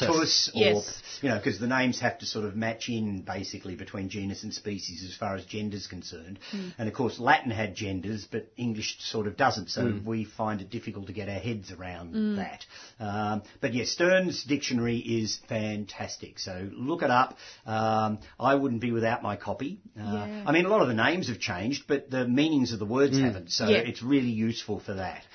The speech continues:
Speaker 3: A-, and
Speaker 1: Uh,
Speaker 3: you sort of, there's categories of names too, so you can sort of learn when you see a species name that's referring to colour, for instance,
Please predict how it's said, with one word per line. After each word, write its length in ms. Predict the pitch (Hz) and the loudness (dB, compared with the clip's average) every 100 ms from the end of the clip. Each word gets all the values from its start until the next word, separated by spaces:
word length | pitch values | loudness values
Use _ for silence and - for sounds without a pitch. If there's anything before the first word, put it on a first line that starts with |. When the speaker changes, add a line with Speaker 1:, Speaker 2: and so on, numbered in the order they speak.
| - | 0
Speaker 3:
A-, 40 | 139 143 | 2 4
and 80 | 147 | 4
Speaker 1:
Uh, 20 | |
Speaker 3:
you 40 | 139 | 6
sort 200 | - 170 | 6 6
of, 180 | 127 | 6
there's 380 | 151 139 - - - | 4 2 2 -4 -6
categories 580 | - 160 175 160 135 120 | 0 4 4 6 4 2
of 120 | 110 | 0
names 360 | 123 107 101 - | 2 2 0 -2
too, 220 | - 135 | 0 0
so 140 | 101 110 | 2 0
you 180 | 110 113 | 0 0
can 200 | 131 120 | 0 0
sort 240 | - 147 | 2 2
of 160 | 117 - | 2 2
learn 540 | 113 113 110 104 101 - _ | 0 2 2 0 -2 -8 _
when 240 | 135 131 | 4 6
you 140 | 127 117 | 8 6
see 280 | - 113 104 | 2 0 0
a 40 | |
species 560 | - - 113 - 110 117 | 0 0 0 -2 -2 0
name 180 | 104 | 0
that's 220 | 101 87 - | 0 -4 -4
referring 500 | 107 - 104 101 95 | -4 0 0 0 -2
to 120 | 95 | -4
colour, 320 | - 113 107 | 0 0 2
for 180 | 104 107 | 0 -2
instance, 600 | 85 - 90 113 - - | -2 -2 -2 -2 -2 -4